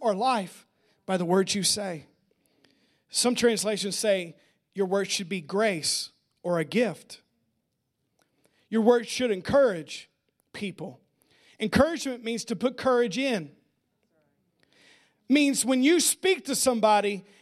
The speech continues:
they should leave that situation or that conversation with more faith and encouragement from the time that they got here.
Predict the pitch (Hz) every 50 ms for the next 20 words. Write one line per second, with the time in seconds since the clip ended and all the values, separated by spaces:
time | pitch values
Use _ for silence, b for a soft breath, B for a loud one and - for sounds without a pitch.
0 | b b b 175 175 262 302 359 359 277 - - - 339 277 220 226 240 247 269
1 | 311 320 302 277 247 233 226 233 233 202 - - _ _ _ _ _ - 180 233
2 | 262 294 339 - _ - - - - - 311 285 - 330 302 285 262 247 220 -
3 | - 233 214 208 202 233 277 330 - - 320 311 302 320 294 - - 277 254 220
4 | - 240 233 208 - B B B B 220 247 220 - 202 220 233 285 349 381 294
5 | - - - - - 381 359 339 311 254 226 208 190 - - b b b b b
6 | b b 254 233 233 233 208 - 214 311 302 277 233 156 156 185 185 170 - b
7 | b b b b b b b b b - - 208 196 170 - - 196 226 226 220
8 | 208 202 185 196 175 180 160 147 - 160 156 147 131 127